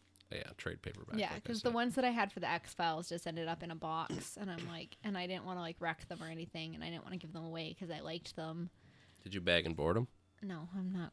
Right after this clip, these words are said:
Speaker 2: cool.
Speaker 1: <laughs>
Speaker 2: I'm, I'm
Speaker 1: Is
Speaker 2: not
Speaker 1: that the cool thing to do?
Speaker 2: I don't know. I'm not a good comic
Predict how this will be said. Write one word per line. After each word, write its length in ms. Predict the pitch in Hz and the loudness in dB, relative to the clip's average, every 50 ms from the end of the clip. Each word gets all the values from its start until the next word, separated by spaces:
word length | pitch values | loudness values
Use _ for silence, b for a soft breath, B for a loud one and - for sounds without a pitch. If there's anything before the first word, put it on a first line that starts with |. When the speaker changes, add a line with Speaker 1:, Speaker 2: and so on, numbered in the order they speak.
| - | -8
Speaker 2:
cool. 200 | - - - - | -12 -6 0 2
Speaker 1:
<laughs> 920 | - - 185 196 190 - - - - - - - - - - - 196 - - | 2 4 4 2 0 -2 -4 -4 -6 -8 -12 -14 -18 -6 0 0 2 2 6
Speaker 2:
I'm, 200 | 220 214 208 214 - | 6 6 6 6 6
I'm 80 | 214 226 | 8 10
Speaker 1:
Is 60 | 240 226 | 10 12
Speaker 2:
not 180 | 226 226 233 226 | 12 12 12 12
Speaker 1:
that 100 | 220 - | 10 8
the 40 | |
cool 220 | - 180 180 95 104 | 6 6 8 8 8
thing 240 | - 117 113 117 117 | 8 6 6 8 8
to 80 | 120 | 10
do? 180 | 117 139 143 143 240 | 12 12 12 12 12
Speaker 2:
I 80 | 294 | 10
don't 160 | 359 440 440 | 8 8 8
know. 180 | 415 403 415 427 | 8 8 8 8
I'm 140 | 339 330 320 | 8 8 8
not 200 | 370 392 359 349 311 | 8 8 6 6 6
a 100 | 302 302 | 6 4
good 320 | 277 - - 311 302 262 - | 4 6 4 4 4 4 2
comic 320 | - - 262 262 285 190 | 2 2 4 4 4 2